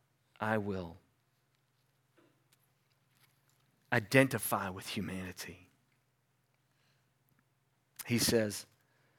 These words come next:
"You're to worship the Lord your God and to serve him alone." So in serving humanity, in being a servant, not a ruler, he recognizes that he's serving God.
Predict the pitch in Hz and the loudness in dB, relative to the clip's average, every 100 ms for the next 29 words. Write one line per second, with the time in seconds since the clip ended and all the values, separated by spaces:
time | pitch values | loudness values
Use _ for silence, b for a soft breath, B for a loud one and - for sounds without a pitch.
0 | _ _ _ _ _ 143 139 123 117 151 | _ _ _ _ _ 8 8 10 10 8
1 | 151 113 - 110 117 123 113 104 98 107 | 8 2 2 2 4 4 4 0 0 0
2 | 104 101 95 113 98 - _ _ - 104 | 0 -2 -6 -8 -8 -14 _ _ -10 -4
3 | - 120 107 - 110 104 110 101 - 113 | 0 0 -2 -2 -4 -2 -2 -4 -4 -4
4 | - 117 104 - - 165 185 190 214 208 | -2 -4 -2 -2 2 2 2 0 -2 -4
5 | 196 B B B - 143 135 131 139 139 | -8 B B B -8 -2 0 0 -2 -4
6 | 110 - - 80 90 _ _ _ _ - | -6 -8 -12 -14 -16 _ _ _ _ -20
7 | - _ _ _ _ _ _ _ - 127 | -20 _ _ _ _ _ _ _ -4 2
8 | 151 156 131 - 233 269 254 107 - _ | 4 4 2 0 2 2 2 -2 -10 _
9 | _ _ - 165 214 196 185 294 277 123 | _ _ 0 4 6 6 6 6 6 2
10 | 90 - _ _ _ _ _ _ _ _ | -4 -16 _ _ _ _ _ _ _ _
11 | _ _ _ _ 156 165 160 190 160 131 | _ _ _ _ 2 4 6 4 2 2
12 | 120 107 107 139 131 - 190 - 120 110 | 0 0 -2 -2 -2 -2 -2 0 -2 0
13 | 147 151 190 202 107 | -2 0 2 2 0